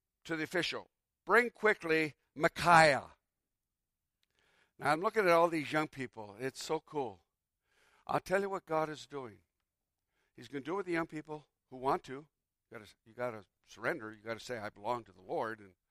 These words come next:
he's raising up a Micaiah generation. And they're gonna be voices who will tell you what you need to hear, not what you want to hear.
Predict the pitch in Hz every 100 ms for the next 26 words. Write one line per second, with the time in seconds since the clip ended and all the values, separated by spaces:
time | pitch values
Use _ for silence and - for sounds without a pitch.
0 | _ _ _ _ _ _ 139 131 123 175
1 | 175 147 - 113 113 - 175 175 123 113
2 | _ - 120 113 123 131 - - _ _
3 | _ _ _ _ _ _ _ _ _ _
4 | _ _ _ _ _ _ _ _ - 123
5 | 123 - 143 135 135 135 131 - _ 131
6 | 175 - 110 104 - - - _ _ _
7 | _ _ _ _ _ _ - 131 120 -
8 | 139 160 147 107 107 104 _ _ _ _
9 | _ - - 117 131 170 117 107 107 104
10 | 104 _ _ _ - - 117 - 104 123
11 | 110 90 98 -